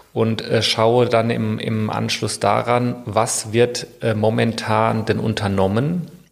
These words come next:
in Städten, ähm, und, äh, inwiefern, äh, wird das Ziel, nämlich Aufbau von Klimaresilienz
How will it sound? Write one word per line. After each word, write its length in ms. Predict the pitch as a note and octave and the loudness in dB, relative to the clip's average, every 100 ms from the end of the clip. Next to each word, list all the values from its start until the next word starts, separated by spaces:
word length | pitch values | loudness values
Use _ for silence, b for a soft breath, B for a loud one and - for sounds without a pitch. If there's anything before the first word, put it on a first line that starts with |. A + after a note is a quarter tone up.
| _ | _
in 140 | C3+ C3 | -6 -4
Städten, 600 | - B2+ - C#3+ D3+ D3 B B B B B - | 0 0 0 -4 -4 -8 B B B B B -2
ähm, 540 | A#2+ A#2 A2+ A#2 A#2 A#2 | 2 4 2 2 -2 -4
und, 640 | D#3+ B2 A#2 A#2 A2+ - - | -2 2 2 2 -2 -4 -2
äh, 200 | B2 A#2+ | 0 0
inwiefern, 960 | A#2 G#2 A#2+ - A#2+ A2+ A2+ A2+ A2+ | -2 -2 -4 0 2 4 2 0 0
äh, 300 | A#2 A#2 A2 | -2 0 0
wird 320 | A2 A#2 - - - C3+ - _ - | 2 0 -2 -10 -14 -16 -18 _ -2
das 280 | A2+ - | -2 -2
Ziel, 680 | - - C3 C3 D3+ E3+ E3+ A2 | -4 -2 0 2 2 2 2 0
nämlich 460 | A2 G#2+ G2 - - - _ _ _ - | 0 2 0 -4 -10 -20 _ _ _ 0
Aufbau 420 | A2 A2 - G#2+ | 2 2 2 0
von 220 | G#2 F#2+ F2+ | 0 -2 -4
Klimaresilienz 1080 | A2+ B2 A#2 A#2 - A#2 G#2+ A1+ - - | -4 -2 0 -2 -2 -4 -2 -2 -4 -8